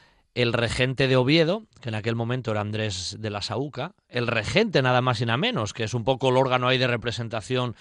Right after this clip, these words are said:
casi de la corona en Asturias, se presenta a las puertas de lo que era su casa y nada, pues lo despiertan en la madrugada, le desalojan la documentación, lo montan en el carruaje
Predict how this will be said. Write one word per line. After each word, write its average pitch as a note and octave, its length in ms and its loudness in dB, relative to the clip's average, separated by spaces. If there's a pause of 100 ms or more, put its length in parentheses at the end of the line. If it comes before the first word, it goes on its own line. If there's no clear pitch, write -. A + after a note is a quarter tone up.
(120)
casi C3+ 240 0
de A#2+ 80 0
la A2 120 2
corona A#2+ 340 0
en A2 80 -4
Asturias, G#2 600 -2 (520)
se - 220 0
presenta C3+ 1000 4 (100)
a B2 120 -6
las B2 140 -4
puertas C3 360 -4
de A#2+ 80 -2
lo A#2+ 160 -2
que A#2+ 140 -4
era A#2 260 -2
su A#2 180 -6
casa E3+ 420 -2 (920)
y G#2+ 380 0
nada, G3 200 -2
pues C3+ 160 2
lo A2+ 80 4
despiertan B2+ 500 2
en C#3 80 6
la C#3 100 8
madrugada, D3 680 4
le A#2 520 -2
desalojan B2+ 760 0
la B2+ 80 -4
documentación, C3+ 1000 -4 (880)
lo G#2 160 -6
montan C3 380 -6
en C3 80 -6
el B2 120 -4
carruaje A#2+ 760 -2